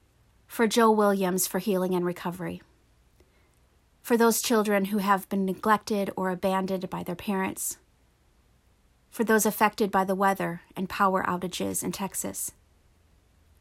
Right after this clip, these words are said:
for little Nate Gray, for all our healthcare workers and first responders, all our governmental, civic,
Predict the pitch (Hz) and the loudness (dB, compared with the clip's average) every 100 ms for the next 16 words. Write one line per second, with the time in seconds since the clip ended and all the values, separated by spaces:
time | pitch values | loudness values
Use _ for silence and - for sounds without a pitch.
0 | _ - 226 196 208 214 214 208 - 190 | _ -6 0 2 2 2 2 0 -2 -4
1 | 170 175 - _ _ _ _ _ _ _ | -4 -6 -14 _ _ _ _ _ _ _
2 | _ _ _ _ - 233 214 214 220 208 | _ _ _ _ 0 4 6 6 4 4
3 | 208 - 220 196 196 185 196 185 202 - | 2 2 -2 0 0 0 -2 -2 -2 -2
4 | 190 - 220 - 185 170 170 160 - - | -4 -2 -4 -2 0 0 -2 -8 -10 -12
5 | _ _ _ - 196 196 196 202 202 190 | _ _ _ 2 4 4 2 2 2 0
6 | 185 - 180 175 - 180 175 - | -2 -4 -4 -2 -2 -2 -6 -12